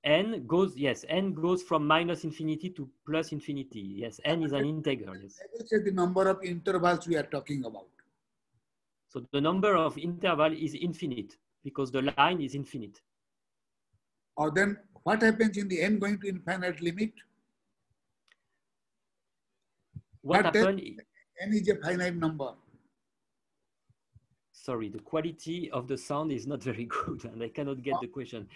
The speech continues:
Speaker 1: What happens in which limit?
Speaker 2: No. Uh, how do I know that n is a definite number? N goes from minus infinity to plus infinity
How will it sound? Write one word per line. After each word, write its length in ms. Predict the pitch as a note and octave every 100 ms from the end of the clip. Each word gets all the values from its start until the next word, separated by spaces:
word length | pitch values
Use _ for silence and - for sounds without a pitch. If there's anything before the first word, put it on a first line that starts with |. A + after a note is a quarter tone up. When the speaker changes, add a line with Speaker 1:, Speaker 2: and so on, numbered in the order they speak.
| - -
Speaker 1:
What 200 | E3+ F3
happens 380 | E3+ F#3+ F#3
in 140 | E3 D3
which 240 | G3 -
limit? 360 | F3+ F3+ G#3 - _ _ _ _ _ _ -
Speaker 2:
No. 280 | F3+ D3+ - _ _ _ _ _ _ _ _ -
Uh, 80 | - -
how 180 | D3 A3
do 140 | A#3+
I 80 | B3
know 180 | A#3 A#3+
that 220 | A3 G#3+ -
n 240 | G3+ A3
is 120 | G#3+ G3
a 60 |
definite 560 | F3 F3+ G3 F#3+ F3+ F3
number? 320 | E3+ D#3+ D3+
N 220 | D#3+ G3
goes 220 | F3 G3+ -
from 200 | G3+ F3+
minus 400 | E3 F#3 F#3+ F#3+
infinity 340 | F#3 D#3+ F#3+
to 80 | F#3+
plus 360 | F#3 E3+ E3 F3
infinity 680 | E3+ E3+ F3+ F3 A3+ D4+